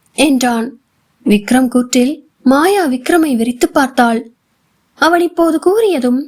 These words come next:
தான் கேட்டதும் சரிதானா என்று சிந்தித்துக் கொண்டிருக்க, "சார்,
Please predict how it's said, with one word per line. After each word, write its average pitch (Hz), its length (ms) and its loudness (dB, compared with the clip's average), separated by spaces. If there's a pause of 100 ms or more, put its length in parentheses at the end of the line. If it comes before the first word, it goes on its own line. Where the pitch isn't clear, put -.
(120)
தான் 247 200 2
கேட்டதும் 254 520 0
சரிதானா 254 600 0
என்று 277 240 -2
சிந்தித்துக் 285 440 0
கொண்டிருக்க, 269 720 0 (800)
"சார், 269 760 -2